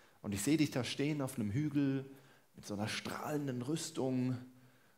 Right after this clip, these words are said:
richtig cool und ein dickes Schild an der Seite und dann hast du in deiner rechten Hand so einen rostigen Knüppel.“ Ja. <laughs> Ja, ja, toll.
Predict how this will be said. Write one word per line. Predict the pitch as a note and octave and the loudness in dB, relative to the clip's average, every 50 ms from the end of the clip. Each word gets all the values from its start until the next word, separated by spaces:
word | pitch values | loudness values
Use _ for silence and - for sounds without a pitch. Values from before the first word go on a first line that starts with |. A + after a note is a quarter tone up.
| _ - - | _ -6 -2
richtig | D3+ D#3+ - - - A#2+ - - - - - | -2 -2 -2 -4 -6 -6 -6 -6 -6 -2 0
cool | C3+ C#3 D3 C#3+ C#3 C#3+ C#3+ | 2 4 6 6 6 6 6
und | B2 F#2 G#2+ F#2+ | 4 2 0 -4
ein | G#2 - | -4 -2
dickes | - D#3 - A2+ A2 - | -4 -2 0 0 0 0
Schild | - - - - D3 D3+ D3 C#3+ D3 | 0 0 2 4 6 6 6 4 4
an | G2+ A#2+ | 2 0
der | B2+ B2 | 2 0
Seite | A#2 B2 A#2 A#2 A#2+ B2 - B2+ A#2+ | 2 4 4 4 4 2 0 -2 -2
und | A2+ G#2+ G2 A2+ A2+ | -2 -2 -2 -2 -2
dann | G#2 G#2 | 0 0
hast | A#2 A#2 - - | 0 -2 -2 -2
du | G#2+ | -2
in | G#2 | 0
deiner | G2 G2+ G2+ F#2+ | 2 2 4 4
rechten | G#2+ A2+ A2 - - A2 | 4 2 2 -2 -4 -2
Hand | A2 A2 G#2+ G#2 | -2 -2 0 0
so | G#2+ | 0
einen | G2+ | 2
rostigen | G2+ F#2+ A2 A2+ - - A2+ A2 A2 G2+ | 4 4 2 2 2 0 -2 -2 -2 -2
Knüppel.“ | G2+ - G#2+ G2+ G2 - - - - - - - - - - - - - - - - - - | -4 -2 -2 -2 0 -2 -6 -10 -10 -18 -20 -20 -20 -20 -20 -20 -20 -20 -18 -18 -12 -2 2
Ja. | - A#2 - | 4 6 6
<laughs> | C5+ - - - - - - - - - - - - - - - - - - - - - - | 6 4 2 -2 -4 -4 -6 -6 -6 -6 -8 -8 -8 -10 -10 -12 -14 -12 -8 -4 2 4 6
Ja, | - F#3+ E3 - F3 E3 - D3+ - D3+ - | 8 8 8 8 8 8 8 8 6 6 8
ja, | C#3+ C3+ C3 | 6 6 8
toll. | - - F#3 C#3 - | 8 8 8 8 8